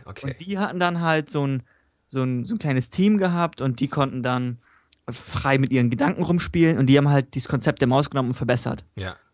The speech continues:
Speaker 2: Und Jobs hat die dann gesehen und hat
Speaker 1: Mhm.
Speaker 2: gesagt, ey, coole Idee, das
Speaker 1: <laughs>
Speaker 2: machen wir auch.
Speaker 1: Machen wir
Speaker 2: So, und
Speaker 1: auch.
Speaker 2: das, und das haben die dann halt so herausgebaut. Und ich glaube, der Apple zwei hatte, glaub ich, eine Maus.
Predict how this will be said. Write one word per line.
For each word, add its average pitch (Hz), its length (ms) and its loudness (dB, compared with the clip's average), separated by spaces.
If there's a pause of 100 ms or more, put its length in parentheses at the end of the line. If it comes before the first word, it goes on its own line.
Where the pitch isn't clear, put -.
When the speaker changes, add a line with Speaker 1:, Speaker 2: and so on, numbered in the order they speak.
(160)
Speaker 2:
Und 120 160 -4
Jobs 139 200 4
hat 151 120 2
die 151 60 2
dann 139 140 4
gesehen 170 560 4
und - 120 -6
hat - 60 -2
Speaker 1:
Mhm. - 40 -4
Speaker 2:
gesagt, 156 240 0
ey, 151 140 0
coole 147 260 0
Idee, 143 260 2 (160)
das - 20 0
Speaker 1:
<laughs> 143 200 4
Speaker 2:
machen 139 120 -2 (120)
wir 123 100 -4
auch. 127 260 -4
Speaker 1:
Machen 123 200 -8
wir 113 80 -4
Speaker 2:
So, 117 60 -2
und 131 60 -6
Speaker 1:
auch. - 40 -6
Speaker 2:
das, - 340 -10 (260)
und 131 80 -12
das 131 140 -4
haben 127 120 -2
die 123 60 -4
dann 120 180 -4
halt 214 240 -8 (160)
so - 320 -10
herausgebaut. 127 460 0
Und - 40 -8
ich 123 120 -2
glaube, 139 240 4
der 127 280 2
Apple 123 440 -4 (840)
zwei 123 600 -2
hatte, - 300 -10
glaub 120 160 -6
ich, - 60 -10
eine 123 80 -6
Maus. 123 460 -8